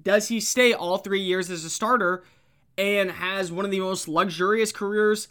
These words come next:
ever for a player? Those are all questions. But here's one thing I do know. Manziel was a product of what Cliff Kingsbury o-,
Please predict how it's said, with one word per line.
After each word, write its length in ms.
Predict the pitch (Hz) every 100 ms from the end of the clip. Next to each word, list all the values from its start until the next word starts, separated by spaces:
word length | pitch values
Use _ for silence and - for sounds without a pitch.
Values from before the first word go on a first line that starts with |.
| _ _ _
ever 240 | 170 202 233
for 180 | 240 240
a 60 |
player? 400 | 233 285 294 - - _ _ _ _ _ _ _ _ _
Those 260 | 175 247 254
are 80 | 269
all 100 | 254
questions. 480 | 233 202 - 127
But 140 | - 160
here's 260 | 254 285
one 180 | 214 247
thing 120 | 233
I 120 | 196 185
do 180 | 170 160
know. 240 | 135 - _ _ _ _ _ _ _ _ -
Manziel 680 | 196 226 208 156 220 277
was 160 | 302 240
a 40 |
product 720 | - - - 196 165 147 - - _ -
of 160 | 170
what 200 | 160 165
Cliff 260 | - 202 196
Kingsbury 500 | - 190 165 165 160
o-, 320 | 156 151 -